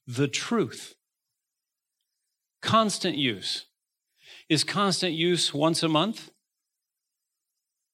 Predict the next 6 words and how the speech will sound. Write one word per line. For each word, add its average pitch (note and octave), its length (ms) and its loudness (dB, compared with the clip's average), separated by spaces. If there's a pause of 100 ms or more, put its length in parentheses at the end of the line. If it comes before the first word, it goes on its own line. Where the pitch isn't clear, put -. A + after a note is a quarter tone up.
(1500)
Is D3 160 4
constant D#3+ 460 2
use D#3+ 300 2
once D#3+ 260 2
a D3+ 60 2
week? D#3 480 -2